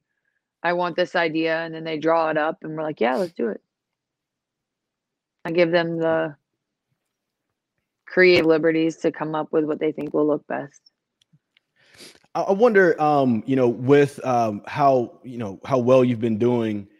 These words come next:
Speaker 2: have you reached the level of fandom to where it's, it's tough to even go out and just have, like, a normal day? Um, go out to eat on an off day. It's, it's a Wednesday and there's nothing to do. You just wanna go out and have something to eat or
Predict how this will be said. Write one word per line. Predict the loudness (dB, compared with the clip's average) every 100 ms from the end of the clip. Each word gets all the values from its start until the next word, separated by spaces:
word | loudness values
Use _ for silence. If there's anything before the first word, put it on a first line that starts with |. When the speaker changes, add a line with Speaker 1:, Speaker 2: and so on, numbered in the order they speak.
| _ _ -14
Speaker 2:
have | -6 -2 0
you | 0
reached | 0 0 -2
the | 0 2
level | 2 2 -2
of | -2
fandom | -2 -2 -2 -4
to | -4
where | -4 -2 0 0 0 -6 -10
it's, | -12 -12
it's | -16 -16
tough | -4 -4 -2
to | -4
even | -2 -2
go | -2 -4
out | -4 -6 -6 -8
and | -12
just | -8
have, | -6 -6
like, | -6 -8
a |
normal | -8 -6 -6 -6
day? | -8 -8 -6 -6 -10 _ _ _
Um, | -12 -10 -12 -14 -4
go | 0
out | 0 -2
to |
eat | -4 -4
on | -6
an | -6
off | -4 -4 -2
day. | -2 -2
It's, | -4 -10
it's | -14 -12
a |
Wednesday | -6 -4 -2 -2 -4 -4 -4
and | -6 -10
there's | -10 -12 -10
nothing | -10 -10 -8
to | -6
do. | -4
You | -4
just | -6 -8
wanna | -10 -8
go | -6
out | -4 -6
and | -6
have | -8
something | -10 -14 -10
to |
eat | -4 -2 -2
or | -4 -6